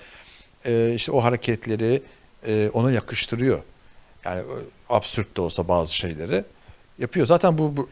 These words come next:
i-, i-, a-, e, izleyenler, Hande de şey değil yani, e, hatasız değil.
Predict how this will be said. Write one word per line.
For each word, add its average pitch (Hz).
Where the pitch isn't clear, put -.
i-, 143
i-, 135
a-, 120
e, 117
izleyenler, 123
Hande 139
de 127
şey 117
değil 185
yani, 87
e, 95
hatasız 120
değil. 175